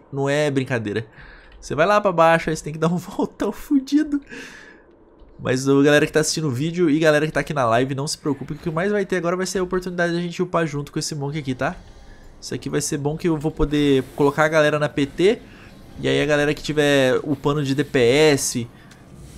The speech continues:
vai poder entrar mais fácil nas filinhas. A gente vai poder jogar junto, trocar uma ideia. Eu vou poder colocar mais, muito mais gente no canal, ajudar, que é o mais importante.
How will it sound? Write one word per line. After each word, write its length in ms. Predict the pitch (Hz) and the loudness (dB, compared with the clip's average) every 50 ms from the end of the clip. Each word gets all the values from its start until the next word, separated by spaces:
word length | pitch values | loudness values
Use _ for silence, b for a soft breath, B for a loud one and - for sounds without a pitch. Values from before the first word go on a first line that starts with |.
| - - | -14 -10
vai 260 | 117 113 127 127 139 | -2 2 2 2 2
poder 680 | 139 - 156 147 139 139 143 147 147 147 147 143 - - - | 2 0 0 0 2 2 0 2 2 0 0 0 -2 -4 -6
entrar 320 | 143 143 135 - 143 139 | -8 -8 -4 0 0 0
mais 260 | 135 143 147 143 - | 0 0 -2 -4 -4
fácil 340 | - - 131 131 143 - 147 | -2 0 0 0 0 -2 -4
nas 200 | 135 135 127 - | -6 -6 -6 -6
filinhas. 680 | - 135 120 117 131 160 208 247 262 247 - - - - - - - | -4 -4 -4 -4 -4 -6 -8 -8 -8 -6 -6 -8 -8 -10 -12 -8 -6
A 60 | 123 | -6
gente 160 | 127 131 - | -6 -4 -4
vai 80 | 147 131 | -4 -4
poder 260 | - 143 135 139 135 | -4 -2 0 0 0
jogar 300 | 127 139 135 156 165 160 | 0 0 0 0 -2 -2
junto, 280 | 135 139 160 196 226 | -2 -4 -6 -6 -6
trocar 240 | - 175 165 - 233 | -6 -8 -6 -4 -4
uma 60 | 156 | -4
ideia. 200 | 147 139 147 160 | -2 0 0 0
Eu 60 | 185 170 | 0 0
vou 80 | 170 | -2
poder 220 | 156 - 160 165 151 | -2 -4 -4 -2 -2
colocar 300 | - 165 156 - 165 151 | -2 -2 -2 0 0 0
mais, 280 | 151 156 156 151 143 | 2 0 0 0 -2
muito 400 | 139 131 131 139 151 196 214 - | -4 -6 -4 -4 -4 -4 -4 -4
mais 200 | 196 185 170 160 | -4 -2 -2 -2
gente 240 | 151 156 151 - 147 | -4 -6 -8 -8 -10
no 80 | 147 151 | -8 -4
canal, 420 | - 156 147 143 156 196 277 311 | -4 -2 -2 0 0 0 0 0
ajudar, 440 | 208 175 175 165 151 156 170 233 285 | -2 -2 -2 0 2 4 4 4 2
que 120 | - - | 0 -4
é 20 | - | -4
o 40 | |
mais 180 | 151 160 165 165 | -2 -2 -4 -4
importante. 560 | 165 - 165 160 156 - 180 220 - - - | -4 -4 -4 -4 -4 -4 -6 -8 -8 -12 -14